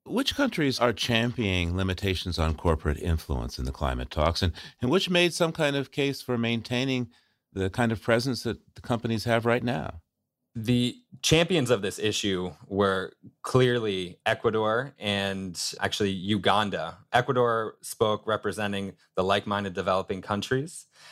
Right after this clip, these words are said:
Speaker 2: Uganda spoke representing the least developed countries bloc. And actually, Senegal spoke representing the African negotiating group.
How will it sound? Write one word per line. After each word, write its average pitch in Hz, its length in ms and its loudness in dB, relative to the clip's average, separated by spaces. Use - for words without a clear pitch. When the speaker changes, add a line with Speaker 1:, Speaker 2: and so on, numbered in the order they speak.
Speaker 2:
Uganda 104 600 2
spoke 101 460 0
representing 95 540 -4
the 92 460 0
least 120 360 0
developed 92 340 0
countries 87 380 -8
bloc. 80 480 -2
And 98 200 0
actually, 110 360 0
Senegal 101 560 0
spoke 95 420 0
representing 98 800 -2
the 98 220 0
African 95 560 0
negotiating 82 580 -4
group. 73 320 -4